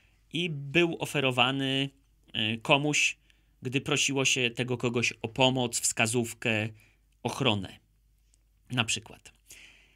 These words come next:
I ten tradycyjny tytoń właściwie się nie wiązał dla nich z żadnym uzależnieniem, niekorzystnym wpływem i tak dalej, i tak dalej. W rytuałach, ceremoniach i obrzędach,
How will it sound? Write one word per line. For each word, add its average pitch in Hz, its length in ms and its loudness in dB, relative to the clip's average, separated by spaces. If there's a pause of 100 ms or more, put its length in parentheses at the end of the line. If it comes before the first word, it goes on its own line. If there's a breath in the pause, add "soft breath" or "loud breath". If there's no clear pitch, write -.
(960 loud breath)
I 160 300 4
ten 143 240 2
tradycyjny 170 800 6
tytoń 127 540 -2 (1000)
właściwie 143 460 -2
się 190 140 2
nie 165 180 4
wiązał 147 760 4 (120)
dla 135 240 2
nich 127 220 -2
z 120 100 -4
żadnym 143 380 0
uzależnieniem, 131 1040 4
niekorzystnym 131 800 0
wpływem 120 500 0
i 110 40 -4
tak 107 160 -8
dalej, 101 220 -6
i - 20 -18
tak 92 160 -14
dalej. - 320 -14 (760 loud breath)
W 131 140 -2
rytuałach, 175 840 4
ceremoniach 156 760 2
i - 200 -2
obrzędach, 139 800 0